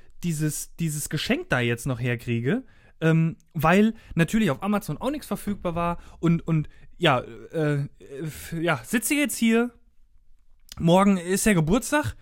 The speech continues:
und ich hab den Kram hier nicht am Start. Ah, ma-, nee, Krisen, g-, nee.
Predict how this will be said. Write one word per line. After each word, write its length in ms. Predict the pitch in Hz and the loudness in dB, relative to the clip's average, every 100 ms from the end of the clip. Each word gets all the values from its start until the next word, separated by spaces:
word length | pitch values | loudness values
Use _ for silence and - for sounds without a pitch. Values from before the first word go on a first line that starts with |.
| - - | -20 -6
und 180 | 196 196 | -2 -2
ich 140 | 180 | -2
hab 260 | 185 - - | -4 -4 0
den 220 | 233 220 | 0 0
Kram 240 | 269 349 | -2 0
hier 80 | 285 | 0
nicht 140 | 131 | 0
am 100 | 110 | -4
Start. 380 | 113 120 101 - - - - - - - - | -6 -4 -6 -8 -18 -18 -10 -8 -8 -8 0
Ah, 300 | 151 - - - | 2 2 -2 -2
ma-, 160 | 160 - | -2 -2
nee, 340 | 147 151 113 - - | 2 2 2 -8 -8
Krisen, 380 | 180 185 139 - | 0 2 2 -2
g-, 160 | 135 - 131 135 | -10 -10 -12 -12
nee. 280 | 143 143 | -4 -2